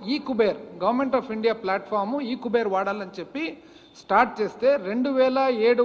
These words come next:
వందల ఇరవై ఎనిమిది కోట్లు transfer చేస్తే, ఈ కుబేర్ కంపాటబిలిటీ లేక it could not perform the job. ఇమ్మీడియట్‌గా దాన్ని వాపస్ తీసుకొని మన ఆర్టీజీ ద్వారా చేయడం జరిగింది. So, ఎంట్రీ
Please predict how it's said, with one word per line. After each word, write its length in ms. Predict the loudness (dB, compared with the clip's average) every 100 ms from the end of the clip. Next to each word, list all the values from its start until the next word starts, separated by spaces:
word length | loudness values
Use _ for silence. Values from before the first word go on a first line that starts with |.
| 2
వందల 300 | 0 0 2 2 2
ఇరవై 320 | 0 0 0 0 0 -2
ఎనిమిది 400 | -4 -6 -6 -6 2
కోట్లు 320 | 2 2 -6 -8 -16 -20 -10 -2
transfer 420 | 0 0 -2 -2
చేస్తే, 220 | -4 -2 -2 -2
ఈ 40 | -2
కుబేర్ 340 | 0 4 4 2 -8 -18 -20 -20 -20 -20 -6 -2
కంపాటబిలిటీ 600 | 2 4 4 2 0 0 4
లేక 200 | 4 4 0 -2 -8 -12 -12
it 60 | -6
could 120 | -4 0
not 120 | -2 -4 -14 -20 -20 -20 -4 -2
perform 320 | 2 2 2
the 60 | -2 0
job. 140 | 0 -2 -6 0
ఇమ్మీడియట్‌గా 440 | 2 2 0 0
దాన్ని 160 | 0 0 2
వాపస్ 300 | 2 2 0 -4
తీసుకొని 440 | -8 -6 -4 -4 -6 -12 -16 -6
మన 100 | 0 0
ఆర్టీజీ 320 | 0 -2 -6 -4
ద్వారా 200 | -2 -2 -2
చేయడం 240 | -4 -4 -6
జరిగింది. 340 | -6 -6 -10 -14 -10
So, 100 | 2 2 2 -8 -18 -20 -20 -4 0
ఎంట్రీ 300 | 0 2 2